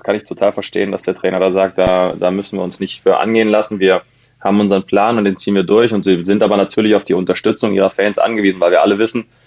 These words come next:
ähm, wenn das Stadion in Magdeburg, äh, laut ist und hinter der Mannschaft steht, wie schwer es dann, äh, für einen Gegner ist. Aber am Ende bekommen sie einfach aufgrund von ihrer riskanten Spielweise und dem ein oder anderen Fehler zu viel da in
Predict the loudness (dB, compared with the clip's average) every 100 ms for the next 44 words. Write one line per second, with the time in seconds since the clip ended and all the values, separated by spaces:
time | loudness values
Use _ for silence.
0 | _ _ _ _ 0 2 2 2 2 2
1 | 0 2 2 2 -2 -12 -16 -10 -4 -4
2 | -2 0 0 -2 -8 -8 -2 2 4 2
3 | 0 -4 -4 -4 -2 0 -2 -4 -8 -2
4 | -2 -2 _ _ -6 -4 0 2 0 2
5 | 0 0 -4 -6 -4 -6 -4 -2 0 0
6 | -2 -4 -2 0 2 2 0 0 0 -2
7 | -2 0 0 0 0 0 0 -6 -6 -8
8 | _ -12 -4 -2 -2 -4 _ _ -20 _
9 | -8 -4 -2 -2 -6 0 2 4 4 2
10 | 0 -6 _ _ _ -8 -2 0 2 2
11 | 0 0 -2 -2 2 2 2 -4 -8 0
12 | 4 4 4 2 -4 -10